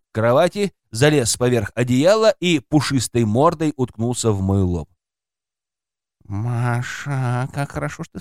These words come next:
ты в порядке", промурчал зверь, фыркнув мне в лицо. Следом за ним шёл Змый.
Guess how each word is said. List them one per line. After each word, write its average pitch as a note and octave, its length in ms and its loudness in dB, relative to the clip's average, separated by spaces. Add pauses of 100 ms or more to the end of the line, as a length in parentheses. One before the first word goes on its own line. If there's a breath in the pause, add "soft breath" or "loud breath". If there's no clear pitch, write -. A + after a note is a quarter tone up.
ты F3 120 -10
в - 80 -20
порядке", F#3 1200 -6 (480)
промурчал C3 600 4
зверь, B2+ 460 0
фыркнув B2 480 0
мне A#2+ 160 2
в A2 60 2
лицо. G2+ 500 -2 (920)
Следом G#3+ 420 4
за F3+ 160 4
ним F#3 240 2
шёл D3+ 420 2 (100)
Змый. G2+ 480 0